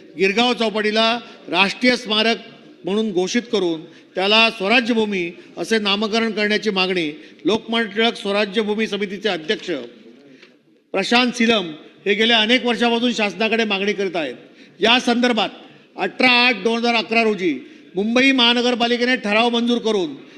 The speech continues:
याबाबत शासनात प्रस्ताव सादर करण्यात येत आला आहे. त्यानुसार दोन हजार पंधरामध्ये शासन आदेश जारी करण्यात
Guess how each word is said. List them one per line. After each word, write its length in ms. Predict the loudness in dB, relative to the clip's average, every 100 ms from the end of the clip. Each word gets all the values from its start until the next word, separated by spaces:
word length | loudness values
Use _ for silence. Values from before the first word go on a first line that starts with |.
| -6
याबाबत 380 | 0 0 2 0 0
शासनात 480 | -2 -4 -2 -4
प्रस्ताव 520 | -4 -6 -8 -2 -2 0
सादर 280 | -2 -4
करण्यात 300 | -4 -2 -4 -4 -4
येत 180 | -4 -4 -12 -8
आला 180 | -2 2
आहे. 400 | 2 0 -8 -16 -20 -2
त्यानुसार 520 | 2 2 2 0 -2 -6 -14 -18 -4
दोन 220 | 0 2
हजार 160 | 2
पंधरामध्ये 760 | 0 -2 0 2 2 0 -2 -4 -12 -14 -2
शासन 380 | 0 2 2
आदेश 280 | 2 2 0
जारी 260 | 0 0 0
करण्यात 280 | 0 0